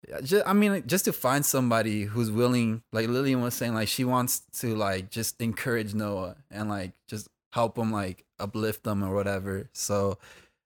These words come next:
like, that's so, that's so precious to have, uh, a, you know,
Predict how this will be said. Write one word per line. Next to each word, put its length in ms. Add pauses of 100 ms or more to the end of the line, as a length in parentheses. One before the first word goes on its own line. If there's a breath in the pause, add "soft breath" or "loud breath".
(100)
like, 140
that's 200
so, 240 (160)
that's 240
so 220
precious 500
to 120
have, 400 (100)
uh, 220 (320)
a, 140 (160)
you 120
know, 320